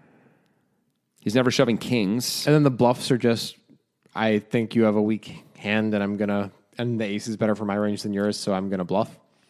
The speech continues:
Speaker 1: Maybe. Could it be that something like, "I have a deuce, I bet the turn, you called, and then this ace
Speaker 2: What
Speaker 1: came"?
Speaker 2: deuce did he three-bet with? I mean, it's unlikely
Speaker 1: Yeah.
Speaker 2: that he was three-betting any deuce other than ace deuce.
Speaker 1: Yeah, that's a good point. And ditto with a three.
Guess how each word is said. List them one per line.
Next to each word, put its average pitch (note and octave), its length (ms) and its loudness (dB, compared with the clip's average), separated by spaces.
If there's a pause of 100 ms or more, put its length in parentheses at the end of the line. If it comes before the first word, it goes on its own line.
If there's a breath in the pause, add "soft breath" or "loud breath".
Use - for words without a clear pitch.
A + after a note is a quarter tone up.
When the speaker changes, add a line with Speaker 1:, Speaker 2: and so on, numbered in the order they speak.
Speaker 1:
Maybe. E2 480 -2
Could D3+ 180 0
it C#3+ 140 0
be C3+ 200 6
that B2 440 2
something B2 320 0
like, G2+ 400 2 (240 loud breath)
"I A2+ 120 4
have A#2 200 4
a G#2+ 60 4
deuce, F#2+ 520 0
I G2+ 80 0
bet G2 240 0
the G#2 60 -2
turn, F#2 480 0
you F2+ 100 0
called, F2 600 0 (260 soft breath)
and G2+ 100 -6
then F#2+ 80 0
this F#2 180 0
ace F#2+ 200 0
Speaker 2:
What D3 120 4
Speaker 1:
came"? G#2 200 2
Speaker 2:
deuce C3 300 0
did C3 160 -4
he A2+ 80 2
three-bet - 440 -6
with? E2+ 200 -8
I - 20 -4
mean, A2+ 120 -2
it's A2 120 -4
unlikely A2 380 0
Speaker 1:
Yeah. - 120 0
Speaker 2:
that D2+ 80 -2
he F#2+ 60 -2
was F#2+ 160 -6
three-betting F#2 560 -4
any G2 260 -6
deuce F2+ 220 -6
other F2+ 140 -6
than F2 120 -10
ace E2+ 200 -6
deuce. E2 240 -4
Speaker 1:
Yeah, E2+ 100 0
that's E2+ 200 -2
a - 40 -8
good - 160 -8
point. - 300 -10
And F#2+ 100 -4
ditto G#2 240 2
with - 400 -4
a - 60 -10
three. - 480 -8